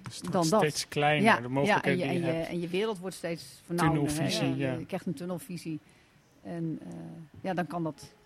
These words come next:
Speaker 2: dan kan dat natuurlijk ontstaan. Nou komt dit gelukkig relatief weinig voor. Dus, dus, dus het beeld dat vrouwen hun partners vermoorden, natuurlijk gebeurt dat wel, maar gelukkig gebeurt dat, eh, eh, niet zo op zo'n grote schaal als mensen wel eens in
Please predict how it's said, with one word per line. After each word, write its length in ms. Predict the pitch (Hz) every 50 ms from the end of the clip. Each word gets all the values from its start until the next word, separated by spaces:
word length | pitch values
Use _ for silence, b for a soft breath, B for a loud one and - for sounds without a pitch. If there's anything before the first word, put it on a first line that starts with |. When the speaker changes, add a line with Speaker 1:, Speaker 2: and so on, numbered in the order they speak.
| - -
Speaker 2:
dan 120 | - 180 175
kan 160 | 165 180 175
dat 100 | 165 151
natuurlijk 280 | 156 156 - 156 151 -
ontstaan. 340 | 170 156 - - 220 226
Nou 120 | 202 185 -
komt 200 | - 208 190 151
dit 140 | 202 190 -
gelukkig 600 | - 190 185 208 208 - 190 165 - - - - _ _ b b b b b b b _
relatief 500 | _ 190 190 196 175 175 170 202 180 160
weinig 460 | 165 180 180 190 190 180 175 - - - _ - -
voor. 300 | - 180 170 175 196 220 202
Dus, 220 | 165 160 143 - - -
dus, 120 | - 165 147
dus 220 | 151 147 - 165
het 140 | 160 151 151
beeld 200 | 147 170 165 -
dat 160 | - 151 - - - - - - -
vrouwen 400 | - 175 165 160 165 160 156 156 b b b b b b b b _ _
hun 200 | - 170 156 - -
partners 360 | - 196 190 180 190 180 -
vermoorden, 380 | - - 175 175 180 185 180 175
natuurlijk 280 | 160 151 220 220 202
gebeurt 280 | - - 185 196 208 196
dat 140 | 202 185 165
wel, 220 | 175 185 185 190
maar 140 | 175 175 165
gelukkig 380 | - - 185 185 190 - 180 -
gebeurt 260 | - 165 180 185 180
dat, 140 | 180 160 156 143
eh, 280 | - 165 165 156 156 156
eh, 60 | 143 - - - 165 165 - - - - - _ - - - - -
niet 240 | - - 180 202 220
zo 120 | - 214 -
op 160 | - - -
zo'n 160 | - 202 175
grote 260 | - 185 170 170 175
schaal 280 | - - - 180 175 160
als 120 | 160 156
mensen 300 | - 165 165 160 - 165
wel 100 | 165 -
eens 160 | 151 156 -
in 240 | - - 151 - 165